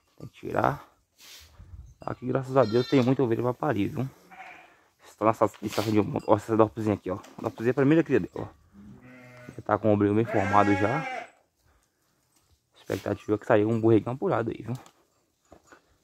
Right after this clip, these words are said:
A outra tá bem aqui deitadinha.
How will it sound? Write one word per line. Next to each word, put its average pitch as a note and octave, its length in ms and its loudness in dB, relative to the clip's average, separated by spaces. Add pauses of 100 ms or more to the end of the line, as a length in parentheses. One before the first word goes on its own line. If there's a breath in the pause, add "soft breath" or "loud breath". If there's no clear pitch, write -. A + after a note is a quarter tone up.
(600)
A G2 120 -2
outra A2+ 140 0
tá A2 140 -2
bem A2 100 2
aqui A#2+ 100 -4
deitadinha. B2 960 2